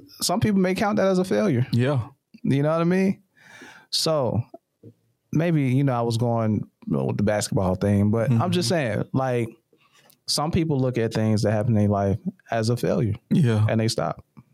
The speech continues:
Speaker 1: Completely stop.
Speaker 2: Yeah.
Speaker 1: I ain't saying bruh. Shout out to bruh. I ain't
Speaker 2: Nah, he
Speaker 1: saying
Speaker 2: doing good. He doing,
Speaker 1: <laughs> Yeah,
Speaker 2: he
Speaker 1: don't, don't,
Speaker 2: doing,
Speaker 1: don't,
Speaker 2: he
Speaker 1: nah,
Speaker 2: doing
Speaker 1: nah,
Speaker 2: well
Speaker 1: bruh. My
Speaker 2: right
Speaker 1: bruh,
Speaker 2: now.
Speaker 1: my bruh doing this thing, man.
Speaker 2: <laughs>
Speaker 1: I, I'm just saying, just as an example. But some people stop pursuing purpose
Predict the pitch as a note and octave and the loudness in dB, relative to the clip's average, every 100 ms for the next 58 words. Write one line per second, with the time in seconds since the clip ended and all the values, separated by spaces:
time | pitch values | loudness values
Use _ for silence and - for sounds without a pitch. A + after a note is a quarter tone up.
0 | _ _ C3+ A#2+ C3 B2 A#2+ - C#3+ - | _ _ -4 0 0 0 0 -2 -4 -2
1 | C#3+ A#2+ A#2 A2 A2 _ - - F3 F3 | 0 2 2 0 -2 _ -12 -8 -4 -2
2 | C3 G2+ F#2+ A2+ A2 - E3+ C#3+ G#2+ F2+ | -2 -2 0 0 0 0 0 -2 -2 0
3 | F2 - - C#3+ B2 - B2 A2 A2 G#2+ | -2 -4 -4 -2 -2 -2 0 0 0 0
4 | B2+ A#2+ A2 G#2+ E3+ F3 G3+ F#3 F#3 F3 | 0 2 2 2 0 0 0 0 0 0
5 | B2 C#3+ D#3 E3 B2+ A2+ G#2 G2+ A2 A2+ | 0 0 0 0 0 0 0 0 0 0
6 | G#2+ D3+ G3+ G#3 A2+ D#3 G3+ G3 D3+ D3 | 0 0 0 0 0 0 0 0 0 -2
7 | B2 - B2 G#2 G2+ G2+ G#2 B2+ C3+ - | 0 0 0 -2 0 0 0 0 -4 -4
8 | B2 D3 C#3 C#3 A2+ G#2 A2 G#2+ - - | -4 -2 -2 -2 0 0 0 -2 -8 -14
9 | - - - D#3 D3 B2 A2+ - A2+ - | -12 -12 -6 -2 0 0 0 -2 -4 -8
10 | - _ _ _ _ _ _ C#3 B2 A#2+ | -10 _ _ _ _ _ _ 0 0 0
11 | G2+ - - - C#3+ D3+ C#3 B2 C3+ A#2+ | -2 -8 -8 -4 -2 -2 -2 -2 -2 -4
12 | - - B2 A#2 A2+ A#2+ A#2+ A2+ - | -4 -2 0 0 0 0 0 -2 -4